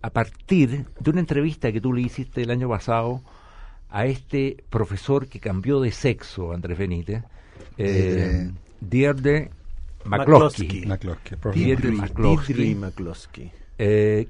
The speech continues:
Speaker 1: que, mm, y tú le hiciste una pregunta que, que fue bastante buena. Tú le dijiste, "Mire, señor, señora, usted que ha sido hombre, ha sido mujer, dígame qué es mejor, si ser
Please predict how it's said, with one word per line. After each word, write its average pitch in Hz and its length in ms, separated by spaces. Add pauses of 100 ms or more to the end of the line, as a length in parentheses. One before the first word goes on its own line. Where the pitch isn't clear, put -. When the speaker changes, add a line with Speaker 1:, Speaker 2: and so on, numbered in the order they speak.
Speaker 1:
que, 139 840
mm, - 1160
y - 20
tú 185 120
le 226 60
hiciste 196 300
una 202 160
pregunta 165 560
que, 143 240 (160)
que 113 120
fue 165 460
bastante 180 680
buena. 107 680
Tú 135 80
le 135 80
dijiste, 131 420 (220)
"Mire, 165 200
señor, 151 380 (240)
señora, 113 540 (240)
usted - 320
que 139 300 (320)
ha 113 40
sido 135 320
hombre, 123 480
ha 113 60
sido 127 260
mujer, 127 380
dígame 135 500
qué 139 220
es 120 40
mejor, 113 360 (480)
si 98 120
ser 135 380